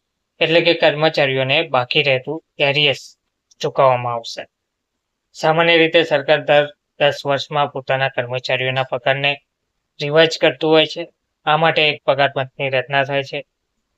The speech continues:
જે વિસ્તૃત અભ્યાસ, ચર્ચાઓ અને આંકડાના આધારે રિપોર્ટ તૈયાર કરે છે. સંપૂર્ણ રિપોર્ટ તૈયાર કરવામાં સામાન્ય રીતે લગભગ એક વર્ષનો સમય લાગે છે. તેમાં કેન્દ્ર સરકાર, રાજ્ય સરકારો, જાહેર ક્ષેત્રની કંપનીઓ અને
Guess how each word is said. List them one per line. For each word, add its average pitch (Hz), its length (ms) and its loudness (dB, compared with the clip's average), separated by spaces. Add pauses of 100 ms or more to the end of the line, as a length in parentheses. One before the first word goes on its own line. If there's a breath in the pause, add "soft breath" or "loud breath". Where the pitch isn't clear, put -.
(120)
જે 156 140 0
વિસ્તૃત 160 600 0
અભ્યાસ, 139 500 0
ચર્ચાઓ 147 460 2
અને 131 180 2
આંકડાના 135 460 0
આધારે 131 340 0
રિપોર્ટ 131 360 -8
તૈયાર 139 320 -2
કરે 139 280 -2
છે. - 140 -12 (680)
સંપૂર્ણ 175 500 0
રિપોર્ટ 160 380 2
તૈયાર 156 280 2
કરવામાં 156 520 0
સામાન્ય 151 560 -2
રીતે 143 280 -2
લગભગ 139 460 0
એક 143 220 -2
વર્ષનો 143 400 -4
સમય 143 320 -6
લાગે 139 300 -2
છે. - 160 -18 (840)
તેમાં 165 240 2
કેન્દ્ર 156 380 2
સરકાર, 156 460 2
રાજ્ય 143 360 0
સરકારો, 147 480 0
જાહેર 135 300 -2
ક્ષેત્રની 143 560 -6
કંપનીઓ 147 520 -4
અને 139 340 -4